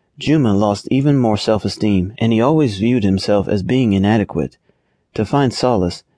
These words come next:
he indulged in viewing pornography, which eventually led to addiction. Stress. It is also a major factor that leads to addiction.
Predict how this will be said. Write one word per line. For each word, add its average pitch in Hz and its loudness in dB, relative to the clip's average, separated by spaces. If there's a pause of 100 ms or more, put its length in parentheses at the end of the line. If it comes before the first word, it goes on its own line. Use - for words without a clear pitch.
(220)
he 139 -2
indulged 143 2
in 110 0
viewing 117 0
pornography, 101 -2 (180)
which 113 -2
eventually 104 0
led 98 0
to 101 -2
addiction. 95 -4 (1500)
Stress. - -4 (1040)
It 139 0
is 127 2
also 131 2
a 107 2
major 107 0
factor 110 0
that 98 0
leads 117 0
to 101 0
addiction. 95 -4